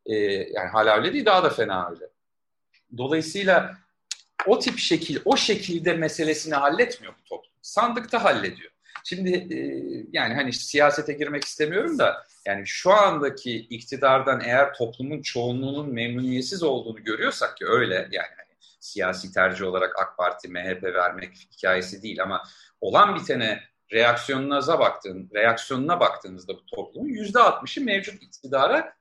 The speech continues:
muhalif diyebileceğiniz bir tablo var ortada aşağı yukarı. Yani tam rak-, yani böyle o muhalif dediğinizin ne olduğunu şimdi uzun uzun anlatmayayım ama şu sorulara, bu sorulara, onlara o taraftan cevap veriyor dediğinizde, onları topladığınızda neredeyse toplumun üçte ikisi esasında muhalif.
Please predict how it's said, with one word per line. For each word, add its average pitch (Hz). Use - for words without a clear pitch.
muhalif 156
diyebileceğiniz 190
bir -
tablo 202
var 151
ortada 92
aşağı 87
yukarı. -
Yani 87
tam 107
rak-, 107
yani 85
böyle 107
o 127
muhalif 143
dediğinizin 139
ne 151
olduğunu 139
şimdi 143
uzun 139
uzun 151
anlatmayayım 151
ama 110
şu -
sorulara, 101
bu -
sorulara, 107
onlara 131
o 220
taraftan 127
cevap 110
veriyor 104
dediğinizde, 104
onları 175
topladığınızda 98
neredeyse 226
toplumun 170
üçte 214
ikisi 185
esasında 185
muhalif. 220